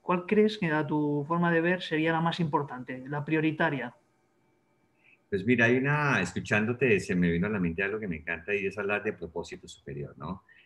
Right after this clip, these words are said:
Speaker 2: Yo
Speaker 1: Ujú.
Speaker 2: creo que cuando uno como persona tiene un propósito de qué llegar a ser, qué ser,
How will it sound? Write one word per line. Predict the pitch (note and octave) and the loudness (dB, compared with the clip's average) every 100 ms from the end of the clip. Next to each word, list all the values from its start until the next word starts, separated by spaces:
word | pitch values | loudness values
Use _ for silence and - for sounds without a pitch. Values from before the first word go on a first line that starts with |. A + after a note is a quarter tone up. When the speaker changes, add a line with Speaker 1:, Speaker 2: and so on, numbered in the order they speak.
| _ | _
Speaker 2:
Yo | E3+ | -4
Speaker 1:
Ujú. | D3 F#2+ | 0 2
Speaker 2:
creo | |
que | C3 | 2
cuando | A#2+ G#2 F#2 F#2+ | 2 2 2 2
uno | A2 A#2+ | 2 2
como | B2+ G#2 F#2+ F2+ E2+ E2 - | 0 0 2 2 0 -2 -6
persona | F2+ - G#2 F#2+ - - _ | -6 -2 -2 0 -2 -6 _
tiene | - F#2 | -4 -2
un | F#2+ | -2
propósito | G#2+ F#2+ G#2 G#2 A#2 - G#2 G2+ G2+ - - | -4 -2 -4 -2 -4 -2 0 0 -2 -8 -2
de | F2+ E2+ E2+ - | 0 0 -2 -4
qué | A2+ | -2
llegar | G2+ G#2+ A2 G2+ | 0 0 0 0
a | |
ser, | - G2 F2+ E2+ - - | 0 2 2 0 -8 -8
qué | A2 | -6
ser, | F#2+ - F2+ E2+ E2+ | -4 0 2 2 -2